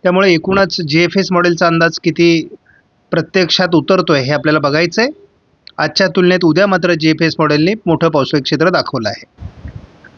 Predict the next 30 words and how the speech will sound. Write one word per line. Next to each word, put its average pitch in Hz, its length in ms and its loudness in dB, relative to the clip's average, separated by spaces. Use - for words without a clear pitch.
त्याहीपेक्षा 226 560 2
अधिक 196 380 0
पावसाळी 185 320 2
वातावरण 180 520 2
हे 180 80 0
पंचवीस 165 480 0
तारखेला 160 500 0
जीएफएस 165 380 0
model 151 200 2
दाखवत 147 340 0
आहे. 240 100 0
पश्चिम 170 320 0
महाराष्ट्र, 160 420 0
मध्य 156 240 0
महाराष्ट्र, 151 480 0
मराठवाडा, 147 560 -2
कोकण 202 340 2
असं 170 220 0
हे 170 120 2
पावसाळी 156 380 0
क्षेत्र 131 300 -4
आहे. 117 260 -4
मोठी 190 240 2
वादळी 190 320 2
परिस्थिती 196 580 -2
आणि, 165 380 0
अ, 156 60 -4
कमी 165 280 0
दाबाचा 165 360 0
प्रभाव 151 400 0